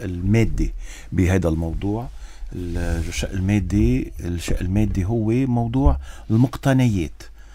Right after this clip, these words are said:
مقتنيات، يعني أنا عندي محل، أنا عندي بيت، أنا عندي سيارة، أنا عندي، آه، فان،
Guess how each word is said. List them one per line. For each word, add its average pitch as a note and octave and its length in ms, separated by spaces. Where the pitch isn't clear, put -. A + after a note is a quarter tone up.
مقتنيات، D2+ 680
يعني G2+ 640
أنا G#2 180
عندي F#2 380
محل، F#2+ 400
أنا F#2+ 120
عندي F2 400
بيت، G2 320
أنا F2 160
عندي E2 240
سيارة، G2 680
أنا D#2+ 120
عندي، D#2+ 600
آه، G2 60
فان، G2 420